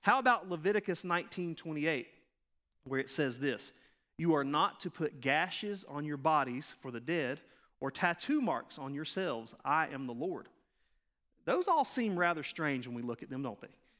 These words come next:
Uh, they seem strange mainly because we don't have a whole lot of context when we read those as standalone verses. What about this law, which is not in the Bible,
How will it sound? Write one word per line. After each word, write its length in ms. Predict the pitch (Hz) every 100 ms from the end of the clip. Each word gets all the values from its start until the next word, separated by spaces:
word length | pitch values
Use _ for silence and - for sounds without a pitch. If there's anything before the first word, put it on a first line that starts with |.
| _ _
Uh, 140 | 170 175
they 120 | 165
seem 220 | - 277
strange 400 | - 233 208 160
mainly 240 | 196 202
because 280 | 180 160 170
we 80 | 156
don't 140 | 170
have 120 | - 143
a 40 |
whole 120 | 160
lot 140 | 147 123
of 100 | -
context 580 | 175 165 151 135 -
when 160 | 139 127
we 60 | 123
read 220 | 131 135
those 220 | 123 120
as 100 | 110
standalone 680 | - 147 135 131 123 120 117
verses. 420 | 120 - 120 - - - - -
What 140 | 202
about 240 | 339 277 180
this 200 | 196 175
law, 180 | 143
which 200 | 139 147
is 120 | 139 139
not 280 | 160 240
in 120 | 226 214
the 60 |
Bible, 420 | 165 139 123 139